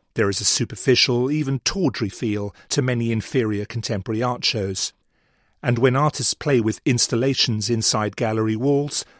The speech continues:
the self-referential tricksiness of it all can be very depressing. One only needs to think of Martin Creed's Turner Prize-winning work number two hundred and twenty-seven, otherwise known as The Lights Turning On and Off, a candidate for the most infantile artwork of all time.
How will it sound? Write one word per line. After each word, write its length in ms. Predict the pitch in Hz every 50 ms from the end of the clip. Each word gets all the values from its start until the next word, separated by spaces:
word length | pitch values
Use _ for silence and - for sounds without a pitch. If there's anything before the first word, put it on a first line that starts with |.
| _ _ _ _ _ -
the 80 | 170
self-referential 960 | - - - 160 127 - - 139 123 - - 123 123 131 127 - - 131 117
tricksiness 680 | - - - - - - - - 131 107 107 104 - -
of 100 | 104 110
it 100 | 107 113
all 260 | 113 110 113 117 -
can 140 | - 151 135
be 120 | 135 127
very 260 | 107 - 87 95 101
depressing. 680 | 95 - - - - 143 131 - - 120 95 95 92 - _ _ _ _ _ _ _ -
One 180 | 123 117 113
only 220 | 117 113 113 110 101
needs 280 | 113 127 123 113 - -
to 100 | - 123
think 340 | - - 208 - - - 120
of 100 | 95 107
Martin 360 | 120 113 113 - - 113 98
Creed's 400 | - - - 117 110 104 - -
Turner 340 | - - 131 120 113 113 -
Prize-winning 680 | - - 120 113 113 - - 123 110 117 113 107 104 - _ -
work 300 | - 117 120 127 - -
number 220 | 127 120 113 113 117
two 220 | - - - 120
hundred 240 | 113 127 120 117 113
and 100 | 120 -
twenty-seven, 800 | - 139 117 110 - 107 - - 165 127 101 101 87 87 87 - _ _ -
otherwise 520 | 143 113 107 117 101 104 101 98 - -
known 200 | 120 110 104 107
as 80 | 104 -
The 80 | - 107
Lights 340 | 101 107 113 - - - -
Turning 380 | - 139 120 107 110 110 110
On 140 | 107 104 107
and 120 | 107 113
Off, 300 | 123 127 120 - - - - - - - _ _ _ _
a 80 | - 139
candidate 460 | - - 165 156 143 131 123 127 -
for 120 | - 147 131
the 80 | 131
most 240 | 131 135 127 - -
infantile 580 | - 135 120 - 123 113 - - 117 101 104 113
artwork 440 | 113 117 - - 135 117 113 -
of 100 | 151 127
all 140 | 117 104 107
time. 480 | - - 156 147 139 113 98 98 92